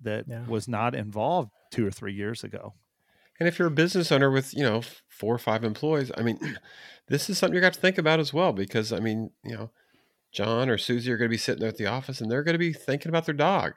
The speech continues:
Speaker 3: as well.
Speaker 2: Mm-hmm.
Speaker 3: So you're gonna have to kinda have a little bit of support 'cause it, it's challenging to come back out of working from home and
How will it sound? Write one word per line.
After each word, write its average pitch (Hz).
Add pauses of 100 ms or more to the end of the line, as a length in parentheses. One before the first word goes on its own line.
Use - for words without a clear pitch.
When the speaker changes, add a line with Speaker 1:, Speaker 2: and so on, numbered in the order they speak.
(140)
Speaker 3:
as 107
well. 147
Speaker 2:
Mm-hmm. 156
Speaker 3:
So 208
you're 117
gonna 135
have 147
to 143
kinda 143
have 135 (600)
a 113
little 131
bit 139
of 131
support 127 (400)
'cause 135
it, - (200)
it's 165
challenging 170
to 101
come 113
back 110
out 101
of 101
working 101
from 107
home 110
and 98